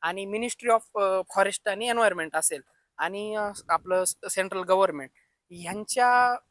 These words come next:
अ, नेतृत्वाखाली आत्ताचं जे अजित पवार, अ, देवेंद्रजी फडणवीस साहेब आणि एकनाथ शिंदे साहेब यांचं सरकार असेल आणि केंद्रात असणाऱ्या मोदी साहेबांची शिफारस, तर ह्यांच्या माध्यमातून जर ह्या प्रोजेक्ट, प्रोजेक्टला जर पुन्हा त्यांनी गती दिली, तर हा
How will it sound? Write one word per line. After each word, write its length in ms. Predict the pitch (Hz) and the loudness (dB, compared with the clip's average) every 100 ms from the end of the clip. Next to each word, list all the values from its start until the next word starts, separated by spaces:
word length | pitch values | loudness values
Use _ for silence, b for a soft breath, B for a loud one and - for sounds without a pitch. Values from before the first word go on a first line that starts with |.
| _ _ _ - | _ _ _ -12
अ, 80 | |
नेतृत्वाखाली 760 | 180 208 - 226 233 208 170 143 | -6 -6 -6 -2 -2 0 -4 -4
आत्ताचं 420 | 135 - 180 180 | -8 -6 -10 -8
जे 120 | 175 | -2
अजित 220 | 175 175 185 | -2 -2 -8
पवार, 320 | - 175 180 175 | -8 -4 -2 -2
अ, 220 | 170 170 | -6 -6
देवेंद्रजी 520 | 170 175 175 175 170 - | -6 -6 -6 -8 -10 -10
फडणवीस 320 | 165 160 156 | -10 -8 -6
साहेब 260 | 156 156 160 | -2 -2 -4
आणि 400 | 160 160 165 143 | -8 -10 -12 -10
एकनाथ 260 | 151 - 175 | -12 -10 -12
शिंदे 240 | - 165 156 | -10 -12 -8
साहेब 300 | 156 151 151 | -4 -6 -6
यांचं 220 | 156 156 | -12 -10
सरकार 380 | - 160 - 156 | -8 -8 -4 -4
असेल 300 | 156 147 139 | -2 -6 -10
आणि 180 | 143 147 | -12 -12
केंद्रात 340 | 160 156 170 160 | -12 -10 -12 -10
असणाऱ्या 360 | 160 170 156 | -12 -12 -12
मोदी 200 | 160 165 | -10 -10
साहेबांची 460 | 165 156 147 139 151 | -8 -8 -8 -14 -16
शिफारस, 440 | - - 131 127 _ _ _ _ _ | -16 -10 -10 -10 _ _ _ _ _
तर 80 | 208 | -4
ह्यांच्या 380 | 208 214 220 240 | -4 -6 -4 0
माध्यमातून 560 | 247 226 247 240 233 | 0 -2 -6 -6 -6
जर 140 | 226 226 | -4 -2
ह्या 320 | 190 190 196 - _ _ _ _ | 2 4 4 2 _ _ _ _
प्रोजेक्ट, 360 | 180 190 185 180 _ | -10 -8 -8 -14 _
प्रोजेक्टला 440 | 185 190 196 - 202 | -6 -4 -4 -2 -2
जर 140 | 196 | -2
पुन्हा 280 | - 214 208 | -6 -8 -6
त्यांनी 260 | 196 202 | -8 -10
गती 280 | 180 185 - | -6 -6 -6
दिली, 240 | 196 202 139 _ _ _ _ | -10 -10 -12 _ _ _ _
तर 40 | 214 | -6
हा 360 | - 220 240 | 4 6 6